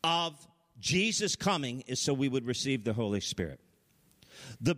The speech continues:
reason why we repent is so we can be, ex-, we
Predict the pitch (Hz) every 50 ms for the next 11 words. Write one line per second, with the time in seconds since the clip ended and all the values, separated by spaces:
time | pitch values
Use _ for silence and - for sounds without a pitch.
0 | - 160 170 165 180 208 247 285 277 214 233 277 254 226 226 220 214 214 214 190
1 | 190 185 165 165 156 - - - 180 214 202 156 143 156 - - - - - -
2 | - _ _ _ _ _ _ - - - _ - 165 - - - 185 180 170 175
3 | 165 - 170 160 147 135 156 156 151 143 139 - _ _ _ _ _ _ _ -
4 | - 147 - - - - 151 156 151 151 156 139 151